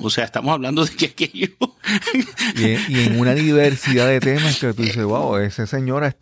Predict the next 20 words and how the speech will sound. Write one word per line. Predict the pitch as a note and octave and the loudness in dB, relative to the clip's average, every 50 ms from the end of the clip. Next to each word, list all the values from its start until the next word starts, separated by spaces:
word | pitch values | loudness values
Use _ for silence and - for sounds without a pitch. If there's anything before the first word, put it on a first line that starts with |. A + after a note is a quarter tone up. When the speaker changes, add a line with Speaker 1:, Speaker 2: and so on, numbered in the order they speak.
| - | -8
Speaker 2:
ha | A#2+ | -8
estudiado | G#2 - - C#3 A#2+ B2 C3 C#3 D3 D#3+ E3+ | -6 -4 -4 -4 -2 0 2 4 4 4 4
de | C#3 A2+ F#2 | 4 2 2
todo | - B2+ C3 D3+ E3 D#3 | 0 0 0 2 2 0
en | C3 A2 | 0 0
la | G2 F2+ | 0 0
Speaker 1:
Eh, | F#2 C#3 | 0 -2
Speaker 2:
vida". | G#3+ A#3 D3+ F#2+ | -2 0 -2 -2
Speaker 1:
en | - B2+ A#2+ | -2 -4 -4
algún | A2+ A2 A2 G#2+ B2 D3 F#3 | -4 -4 -2 0 0 2 2
momento | F#3+ E3+ C3 B2 B2 C#3+ E3 - E3 D#3+ | 2 2 2 0 -2 -2 -4 -2 0 0
uno | C#3 B2 | 0 2
dice, | A2+ A2+ A#2 A#2 - - B2+ A2+ A2+ A2+ A2 A2 G#2 | 0 0 0 0 0 0 0 2 2 2 2 0 -2
"Bueno, | G2+ G#2 A#2 B2 D3+ F#3 F3+ D#3 A#2 | 0 0 0 0 2 2 0 0 2
estoy | C3 - - - - G#2+ B2+ D#3+ | 0 -2 -4 -2 0 0 0 0
hablando | F#3 F3+ E3 D3 D3 D3 C#3+ | 0 0 0 0 0 -2 0
con | C3 B2+ A2 A2 | 0 0 0 2
Dios | A2 A#2+ B2 A#2+ - - | 0 0 0 0 -2 -2
o | A2 | -2
estoy, | G2+ - - G#2+ A#2 B2 B2+ - | -2 0 -2 -2 -2 -4 -6 -6